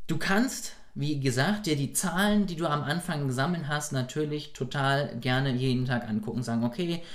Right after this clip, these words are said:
meine Zielgruppe ist fünfundzwanzig bis fünfunddreißig, lebt in einer Stadt, die zwanzigtausend Einwohner hat oder mehr, ähm, ist, weiß ich nicht, in der Ausbildung,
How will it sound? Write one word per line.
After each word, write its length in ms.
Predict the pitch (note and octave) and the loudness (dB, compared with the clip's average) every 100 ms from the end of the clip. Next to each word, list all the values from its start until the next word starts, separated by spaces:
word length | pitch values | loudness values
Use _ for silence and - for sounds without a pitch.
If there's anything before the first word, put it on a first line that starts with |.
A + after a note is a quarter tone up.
| - B2+ | -6 0
meine 240 | B2+ B2 | 2 2
Zielgruppe 500 | - E3+ - D3 D3 | 0 -2 -2 -2 0
ist 160 | A#2+ - | -2 -2
fünfundzwanzig 640 | G3 E3+ D3 C#3+ C#3 C#3 | -2 0 -2 -2 -2 -4
bis 140 | C3+ - | -8 -6
fünfunddreißig, 920 | C3 B2 A#2 C#3 E3 F3 D3+ C#3+ - - - - | -2 0 0 -2 -2 -2 -2 -4 -6 -12 -8 -2
lebt 400 | C3 F#3 G3+ E3+ | 6 6 6 2
in 60 | |
einer 360 | D3 C3+ C3+ C3+ | 0 2 2 0
Stadt, 300 | - D3 C#3+ | 0 -2 -2
die 140 | B2+ | -4
zwanzigtausend 920 | - C#3 C#3+ C#3 C3+ - C3 B2 C3 | 0 2 2 -2 -4 -2 0 0 -2
Einwohner 640 | B2 B2 A#2 A#2 A2+ A2 A2+ | 0 0 0 0 0 0 -2
hat 300 | G#2+ - - | -4 -6 -8
oder 200 | - G2 | -6 -4
mehr, 520 | D3 F#3+ F3+ F3 F3 - - - | 0 2 2 0 -4 -8 -4 6
ähm, 420 | C#3+ B2+ B2+ C#3 - | 8 8 6 4 2
ist, 500 | D3+ D3 - - G#2+ | 0 0 -2 -8 -6
weiß 220 | A#2+ C#3+ | -4 -4
ich 140 | C#3+ C#3+ | -2 0
nicht, 340 | C3 - - | 0 -4 -10
in 240 | - C3+ | 0 2
der 220 | G#2+ - - | 2 0 4
Ausbildung, 960 | F#3+ F#3+ - E3 D#3+ D#3+ D3 C#3+ C#3 | 4 4 0 -2 0 2 4 4 4